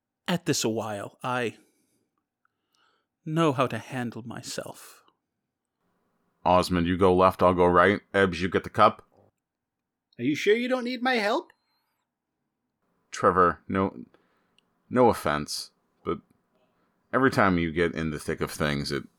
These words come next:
Speaker 2: usually ends up pretty poorly. So, let's secure the cup first, and then, mm, if we need you, we'll call for you.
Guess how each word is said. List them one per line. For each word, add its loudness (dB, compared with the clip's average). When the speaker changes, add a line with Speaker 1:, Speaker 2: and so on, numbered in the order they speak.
Speaker 2:
usually -2
ends -2
up 0
pretty -4
poorly. -2
So, 2
let's 4
secure 6
the 4
cup 4
first, 2
and 0
then, -2
mm, -2
if -6
we -2
need -4
you, -6
we'll -4
call -2
for -12
you. -14